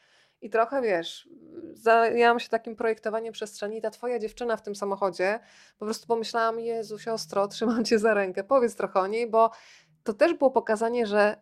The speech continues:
ona też była w pewnym sensie, no właśnie, w sytuacji niekomfortowej, bo ona musiała z tobą prowadzić sesję, uciekając do samochodu, bo nie miała gdzie się schować nawet we własnym domu, tak?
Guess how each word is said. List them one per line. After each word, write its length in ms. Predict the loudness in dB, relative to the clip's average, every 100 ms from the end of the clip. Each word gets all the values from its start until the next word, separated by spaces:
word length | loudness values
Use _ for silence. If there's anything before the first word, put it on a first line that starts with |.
| _ _ _ _ 4
ona 260 | 4 6
też 160 | 4 2
była 240 | 4 4
w 60 | 4
pewnym 300 | -2 -4 -4
sensie, 360 | 0 0 0 -2
no 100 | -2
właśnie, 240 | -2 -4
w 40 |
sytuacji 460 | -6 2 2 2 -2
niekomfortowej, 880 | -4 -2 0 -2 -2 -6 -6 -8 -4
bo 80 | -2
ona 140 | 0
musiała 280 | -2 0 -2
z 80 | -2
tobą 240 | -6 -8
prowadzić 400 | -4 -4 -4 -4
sesję, 440 | -4 -4 -2 -2 -4 -6
uciekając 500 | -8 -6 -2 -2 -4
do 100 | -8
samochodu, 560 | -6 -6 -4 -4 -4
bo 140 | -6 -6
nie 140 | -6
miała 240 | -2 -2 -2
gdzie 140 | -4
się 100 | -12
schować 320 | -8 -8 -6
nawet 200 | -8 -10
we 200 | -10 -8
własnym 300 | -6 -8 -4
domu, 320 | 0 0 0
tak? 260 | -8 -8 -8